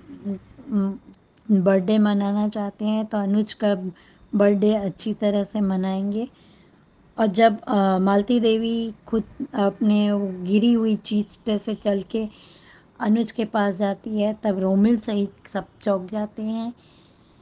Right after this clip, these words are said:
"ये, मुझे अपने घर ले जाना, मुझे यहाँ नहीं रहना है", बार बार उनकी एक ही रट थी। अब अनुपमा,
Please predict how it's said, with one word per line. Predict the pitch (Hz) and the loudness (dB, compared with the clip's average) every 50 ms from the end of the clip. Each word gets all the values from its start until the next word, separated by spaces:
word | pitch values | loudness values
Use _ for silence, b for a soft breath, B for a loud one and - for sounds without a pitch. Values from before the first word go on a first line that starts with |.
| b b b _ - | b b b _ -4
"ये, | 269 214 214 226 254 - 381 403 311 - - - - - _ _ _ _ _ _ - 214 | 0 0 2 0 0 -4 -10 -16 -18 -18 -20 -20 -20 -20 _ _ _ _ _ _ -6 0
मुझे | 214 214 220 214 208 240 233 | 2 2 2 4 2 2 2
अपने | 220 226 - 226 220 220 | 0 0 -2 -2 -2 -2
घर | 208 214 208 | -2 -2 -2
ले | 202 208 208 214 214 | -2 0 0 -2 -2
जाना, | 196 226 214 214 220 226 | -2 -2 -2 -2 -2 0
मुझे | 214 214 208 202 202 208 208 | 0 0 0 0 2 2 2
यहाँ | 208 190 190 196 | 0 0 0 0
नहीं | 196 190 202 208 208 214 | 0 0 0 2 0 0
रहना | 214 208 208 208 208 208 | 0 0 0 0 0 -2
है", | 208 208 214 202 | -2 -2 -4 -4
बार | 185 190 185 185 190 185 | -4 -4 -4 -4 -4 -2
बार | 190 214 220 226 - - | -2 -2 -4 -4 -4 -4
उनकी | 208 202 202 - - 220 214 202 | -4 -4 -4 -4 -4 -2 -2 -2
एक | 196 190 _ - | -2 -4 _ -8
ही | 220 226 | -6 -4
रट | 214 208 214 208 | -4 -4 -4 -6
थी। | - _ _ _ _ - 214 220 233 - b b b b b b b b b b b - | -6 _ _ _ _ -8 -8 -8 -8 -10 b b b b b b b b b b b 0
अब | 247 247 233 226 | 2 2 4 4
अनुपमा, | 240 220 220 214 208 202 - 214 208 214 214 220 214 | 2 2 2 2 0 0 -2 -4 -2 -2 -2 -4 -6